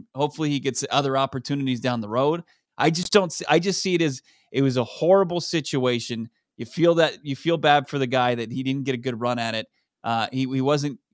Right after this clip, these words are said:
given the, the best tools to do it. Uh, and then the organization was like, "Okay, we're gonna, we're gonna tear it all down. We're gonna rebuild and we're gonna move forward." And they went with Cliff Kingsbury.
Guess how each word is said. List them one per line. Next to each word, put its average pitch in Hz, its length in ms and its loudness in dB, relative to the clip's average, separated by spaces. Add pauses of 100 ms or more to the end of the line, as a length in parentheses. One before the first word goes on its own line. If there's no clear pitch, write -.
(120)
given 151 220 -2
the, 127 220 -8 (100)
the 131 80 -8
best 139 400 -2
tools 165 400 -2
to 135 100 -6
do 113 240 -4
it. 110 100 -4 (460)
Uh, 123 340 2
and 135 120 -4
then 143 120 -4
the 135 140 -2
organization 143 560 -2
was 127 120 -6
like, 123 120 -2
"Okay, 156 440 -2
we're 135 120 -2
gonna, 135 260 -2 (200)
we're 135 100 -2
gonna 131 160 -2
tear 139 240 0
it 143 60 0
all 151 120 0
down. 147 260 -2
We're 139 80 -4
gonna 127 120 -4
rebuild 139 640 2 (260)
and 127 100 0
we're 139 120 2
gonna 139 140 2
move 135 300 -2
forward." 139 540 0 (300)
And 131 140 -6
they 143 100 -2
went 143 180 -6
with 147 160 -10
Cliff 147 220 -8
Kingsbury. 139 720 -6